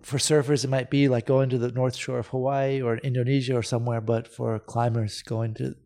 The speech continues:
the region of Catalonia in Spain is, is kind of the epicenter. So I ended up there, actually, um, deep water soloing in Mallorca, and was kind of just like, "This, I love this place," and ended up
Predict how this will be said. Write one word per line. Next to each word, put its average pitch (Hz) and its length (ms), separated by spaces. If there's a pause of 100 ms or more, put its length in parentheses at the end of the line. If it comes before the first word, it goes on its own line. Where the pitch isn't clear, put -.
(180)
the - 80
region 113 280
of 117 120
Catalonia 120 500
in 113 80
Spain 120 340
is, - 220 (420)
is - 80
kind 139 280
of 131 100
the 127 80
epicenter. 113 640
So 123 140
I 135 180
ended 135 180
up 120 140
there, 127 420 (720)
actually, 127 380 (120)
um, 117 420 (440)
deep 135 220
water 123 160
soloing 127 520
in 110 120
Mallorca, 117 560 (580)
and 113 600 (1040)
was 123 180
kind 120 240
of - 320
just - 260
like, 107 220
"This, - 400 (140)
I 113 60
love 117 200
this 113 140
place," 135 400
and 113 160
ended 117 240
up 117 140